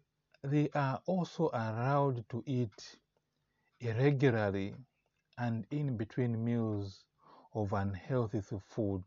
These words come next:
You know, these things do their work of deranging the stomach. We need to mark this point with care. It deranges the stomach and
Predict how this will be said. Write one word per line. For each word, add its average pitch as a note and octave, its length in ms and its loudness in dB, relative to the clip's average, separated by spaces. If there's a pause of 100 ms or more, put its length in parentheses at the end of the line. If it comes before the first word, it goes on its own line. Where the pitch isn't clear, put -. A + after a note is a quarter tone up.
(2000)
You C#3 60 -2
know, C3+ 200 0 (240)
these A3+ 280 2
things A2+ 680 -2 (440)
do C3 500 4
their G#2 240 0
work G#2+ 640 -4 (180)
of G2 280 -2 (220)
deranging G#2+ 720 0
the F#2+ 80 -2
stomach. G2+ 520 -6 (720)
We A#2 60 -4
need B2+ 220 0
to - 80 -4
mark G#2 240 -2
this G#2+ 180 -4
point A2 380 -8 (400)
with G#2 240 -10
care. G#2 280 -2 (1500)
It B2+ 180 -8 (100)
deranges B2 680 0
the G#2 100 -2
stomach G#2+ 480 -2 (580)
and B2 280 2